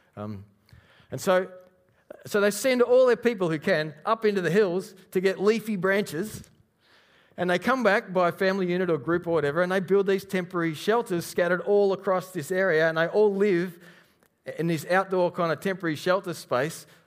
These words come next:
for the week in community. So that, um, because that's what the Word of God says that they should do. And the book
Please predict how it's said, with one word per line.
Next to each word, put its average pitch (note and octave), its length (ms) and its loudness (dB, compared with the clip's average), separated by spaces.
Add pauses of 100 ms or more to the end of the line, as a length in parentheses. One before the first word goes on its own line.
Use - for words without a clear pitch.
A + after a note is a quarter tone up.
for F3 160 -4
the D3+ 100 -2
week D#3 420 -4 (1120)
in E3 120 -4
community. D3 580 -6 (1040)
So C3+ 140 -2
that, D3+ 140 -6 (1400)
um, A2 360 -12 (180)
because D3+ 260 -2
that's C3 240 -2
what D#3 180 -4
the C#3+ 60 -8
Word C#3 220 -2
of A#2+ 100 -8
God C3+ 340 -2
says B2 520 -4
that C3+ 140 -6
they B2 300 -4
should C#3+ 220 -12
do. A3 200 -6 (4000)
And B2 120 -4
the A2+ 60 -6
book D#3+ 380 -2